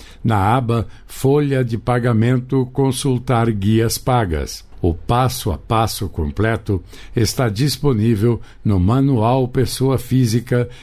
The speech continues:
e Empregador Doméstico. O M T E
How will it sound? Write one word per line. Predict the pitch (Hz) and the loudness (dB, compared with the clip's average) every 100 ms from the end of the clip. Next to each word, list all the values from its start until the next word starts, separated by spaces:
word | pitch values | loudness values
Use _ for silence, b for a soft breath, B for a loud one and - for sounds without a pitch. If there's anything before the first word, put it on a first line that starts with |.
| B | B
e | 120 | 0
Empregador | 135 135 139 143 135 135 104 101 | 2 0 0 -2 0 0 0 0
Doméstico. | 92 120 131 127 - 95 82 78 64 - B B B B B B | 0 2 2 0 -4 -6 -4 -4 -4 -10 B B B B B B
O | 87 | 2
M | 104 120 98 | 2 2 0
T | 85 85 | -2 0
E | 95 117 | 0 0